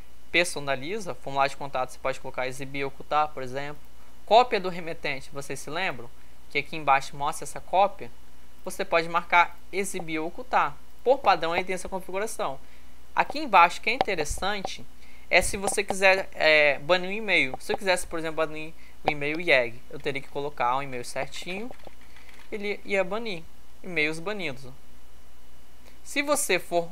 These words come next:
adicionar mais de um e-mail,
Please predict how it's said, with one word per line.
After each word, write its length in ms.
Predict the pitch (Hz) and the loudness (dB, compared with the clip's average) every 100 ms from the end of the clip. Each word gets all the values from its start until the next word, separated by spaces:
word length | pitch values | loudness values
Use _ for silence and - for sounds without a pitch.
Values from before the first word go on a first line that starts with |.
| - | 0
adicionar 920 | 160 233 254 220 - 160 147 143 131 - - - - - 143 | 4 4 4 -2 -4 -2 2 2 0 -4 -6 -6 -8 -6 2
mais 480 | 156 254 247 - 143 | 4 4 2 -4 -6
de 380 | 135 147 135 - - | -6 -4 -4 -4 -6
um 200 | 220 302 | -4 -4
e-mail, 640 | 220 147 156 214 160 120 | -4 -2 -2 0 -2 -4